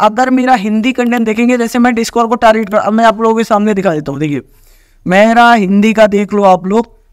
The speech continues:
नहीं तो कहोगे कि हाँ ये भी गया मेरा सभी, वैसे तो बहुत गया है, लेकिन मैं दिखा देता हूँ, ज़्यादा लंबा नहीं होता है। एसईओ तो इसमें ना मत रखा है, एसईओ कोई ज़रूरत नहीं है। अगर यूएसए टारगेट कर रहे हो तो अच्छा एसईओ कर लो,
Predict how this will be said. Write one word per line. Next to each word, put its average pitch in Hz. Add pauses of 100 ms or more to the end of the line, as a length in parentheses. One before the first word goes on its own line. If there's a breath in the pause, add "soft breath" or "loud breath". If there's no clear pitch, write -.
(120)
नहीं 180
तो 214
कहोगे 220
कि 220
हाँ 208
ये 214
भी 220
गया 214
मेरा 214
सभी, 220
वैसे 226
तो 254
बहुत 214
गया 185
है, 233
लेकिन 240
मैं 247
दिखा 220
देता 220
हूँ, 247
ज़्यादा 202
लंबा 214
नहीं 226
होता 226
है। 226
एसईओ 220
तो 240
इसमें 240 (260)
ना 196
मत 190
रखा 156
है, 151
एसईओ 226
कोई 214
ज़रूरत 220
नहीं 226
है। 233
अगर 220
यूएसए 208
टारगेट 202
कर 208
रहे 208
हो 214
तो 214
अच्छा 196
एसईओ 196
कर 214
लो, 269